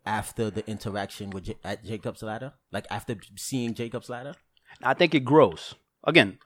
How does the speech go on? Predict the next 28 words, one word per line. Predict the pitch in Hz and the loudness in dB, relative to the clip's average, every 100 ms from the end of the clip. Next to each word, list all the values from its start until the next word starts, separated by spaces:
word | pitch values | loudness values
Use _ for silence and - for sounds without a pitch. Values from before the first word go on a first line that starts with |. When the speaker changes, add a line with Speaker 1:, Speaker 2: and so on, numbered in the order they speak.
| - | -2
Speaker 2:
all | 113 147 | 2 4
of | 160 | 4
it | 160 | -2
is | - | -2
progressive. | 147 120 131 117 - 73 - | -4 -2 0 0 -2 -12 -20
Speaker 1:
Right. | 87 80 - - | -18 -16 -16 -12
Speaker 2:
I | 101 | -10
think, | - 139 123 - | -2 -2 -2 -4
I | |
think | - 151 131 | -4 -4 -6
it | 120 107 | -8 -4
grows | 123 110 95 | 0 0 -2
'cause | - 131 110 - | 0 0 0 -2
even | 175 180 | 0 2
with | 147 120 | 2 2
Jacob's | 139 143 110 | 0 0 0
Ladder, | 131 131 110 | 2 4 2
you | 110 | -4
saw | - 143 127 | -4 -2 -2
him | 110 110 101 101 _ | -2 -8 -8 -12 _
trying | - 143 | -4 -2
to | 113 | -2
take | - - | -6 -8
control | - 110 98 | -8 -8 -8
of | |
the | 87 | -12
situation. | 98 - 92 85 123 | -16 -16 -16 -12 -6
"Ah, | 160 175 170 160 | -2 0 2 0